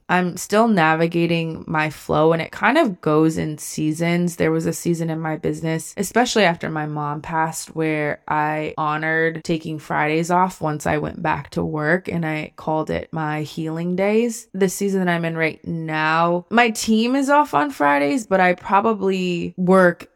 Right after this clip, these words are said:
maybe every other Friday, but it's still just a half day. Like, I'm not going hamburger on Fridays, and I don't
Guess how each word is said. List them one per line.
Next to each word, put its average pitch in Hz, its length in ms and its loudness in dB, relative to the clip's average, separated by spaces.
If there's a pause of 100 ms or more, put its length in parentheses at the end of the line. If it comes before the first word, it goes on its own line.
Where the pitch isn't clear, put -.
maybe 185 360 0
every 185 400 2
other 170 320 2
Friday, 214 800 2
but 190 240 2
it's - 200 0
still 190 260 2
just 190 260 -4
a 180 60 -4
half 165 480 -2
day. - 180 -2
Like, - 180 -4
I'm 165 120 -2
not 175 200 2
going 160 280 0
hamburger 151 680 -4
on - 180 -6
Fridays, 156 520 0
and 165 100 -6
I 156 100 -4
don't 156 320 -6